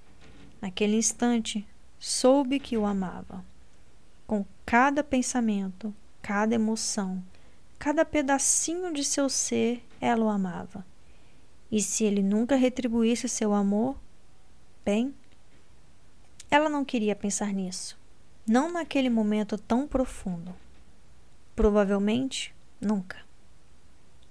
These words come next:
Fim do capítulo dezenove. Capítulo vinte. Será que mais alguém além desta autora percebeu que a senhorita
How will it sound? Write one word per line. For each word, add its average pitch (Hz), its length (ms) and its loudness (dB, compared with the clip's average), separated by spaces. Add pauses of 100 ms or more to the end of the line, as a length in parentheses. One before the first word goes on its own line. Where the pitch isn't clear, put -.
(120)
Fim 277 240 2
do 285 80 2
capítulo 226 580 2
dezenove. 196 720 0 (3500)
Capítulo 269 600 2
vinte. - 500 -6 (1700)
Será 480 520 6
que 359 160 2
mais 240 580 6
alguém 220 580 4
além 190 320 2
desta 202 520 4
autora 226 640 2
percebeu 359 720 4
que 339 140 -2
a 330 60 2
senhorita 392 680 4